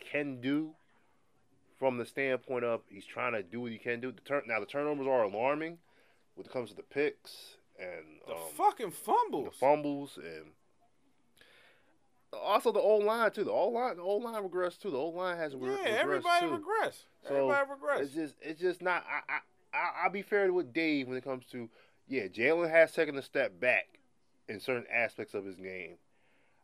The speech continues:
Speaker 1: I think he's done some things that's, that's really well that he could build on. But, he, look, you paid him the money. You gotta be patient.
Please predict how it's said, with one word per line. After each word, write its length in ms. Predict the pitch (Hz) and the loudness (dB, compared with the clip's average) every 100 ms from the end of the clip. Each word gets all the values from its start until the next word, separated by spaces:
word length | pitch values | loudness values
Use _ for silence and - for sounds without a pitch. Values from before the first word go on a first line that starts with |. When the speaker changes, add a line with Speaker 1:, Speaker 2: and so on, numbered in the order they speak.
| _ 202 | _ -10
Speaker 1:
I 60 | |
think 240 | - 151 135 | -6 -8 -6
he's 140 | 113 | -12
done 260 | 87 131 131 | 0 2 2
some 180 | 131 110 | -4 -8
things 260 | 131 123 107 | -6 -6 -6
that's, 220 | 104 90 87 _ | -6 -6 -14 _
that's 140 | 104 87 | -10 -10
really 220 | 98 123 107 | -6 -6 -2
well 220 | 120 123 | 0 0
that 100 | 95 | 0
he 80 | 120 | -10
could 200 | 98 87 | -16 -10
build 280 | 101 127 143 | -4 -4 -2
on. 280 | 151 165 165 _ _ _ _ _ _ 92 | -4 -4 -8 _ _ _ _ _ _ -4
But, 280 | 113 104 - _ _ _ _ | -2 -2 -8 _ _ _ _
he, 260 | - 120 - | -18 -18 -10
look, 240 | 143 110 - _ - | -4 -4 -6 _ -18
you 80 | |
paid 260 | - 180 180 | -6 0 0
him 100 | 156 | -2
the 60 | 110 | -6
money. 440 | 98 110 104 98 - _ _ _ _ _ 101 | -2 -2 -2 -8 -14 _ _ _ _ _ -12
You 120 | 117 | 0
gotta 260 | 143 165 131 | 4 4 2
be 120 | 104 | -4
patient. 580 | - 117 110 - 95 | -8 -6 -6 -8 -14